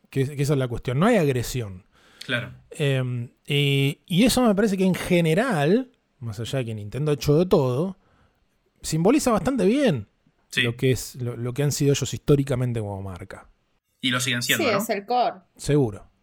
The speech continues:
Speaker 3: Totalmente, es el core de, es la filosofía de, de Nintendo, creo, con todos sus juegos prácticamente.
Speaker 1: Ujú.
Speaker 2: Sí. Bueno, me parece que hemos hablado de un, un poco de todo, ¿no? Un poco del fenómeno de Super Mario, cómo fue la historia, cómo fue el concepto detrás de, de, de,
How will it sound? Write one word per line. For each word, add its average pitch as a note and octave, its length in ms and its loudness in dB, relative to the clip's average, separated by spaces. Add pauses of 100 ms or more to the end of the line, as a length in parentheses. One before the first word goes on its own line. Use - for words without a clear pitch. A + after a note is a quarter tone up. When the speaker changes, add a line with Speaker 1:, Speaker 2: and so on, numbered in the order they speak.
(460)
Speaker 3:
Totalmente, A3 540 -6
es F#3 140 -10
el F#3+ 120 -14
core G3 200 -8
de, F#3 320 -4
es A3+ 60 -2
la B3 120 0
filosofía G3 680 -4
de, E3+ 240 -4
de E3+ 120 -8
Nintendo, F3 460 -10
creo, E3+ 220 -8
con E3 200 -12
todos F#3 220 -4
sus F3+ 140 -16
juegos E3+ 300 -6
prácticamente. E3 680 -12 (260)
Speaker 1:
Ujú. C3+ 100 0
Speaker 2:
Sí. F#3+ 200 2 (460)
Bueno, G3 160 0
me D3 100 -2
parece G3+ 260 -4
que F3 80 -6
hemos E3+ 400 -6
hablado A#2+ 1160 -4 (300)
de A2+ 220 -10
un, D3+ 180 -8
un F#3 140 -2
poco G3+ 220 -4
de D3+ 100 0
todo, C3 280 -2
¿no? B2+ 80 -4
Un D#3 80 -8
poco D3 200 -4
del C3+ 100 -2
fenómeno C3 420 -4
de B2 60 -8
Super C#3 280 -8
Mario, F#3+ 280 -2
cómo B2+ 160 -10
fue B2+ 160 -10
la A2+ 40 -10
historia, D3+ 560 -4
cómo B2 200 -12
fue C#3 100 -6
el C3 80 -8
concepto B2+ 600 -6
detrás A#2 360 -4
de, G2+ 220 -8
de, G2+ 240 -18
de, F#2+ 180 -20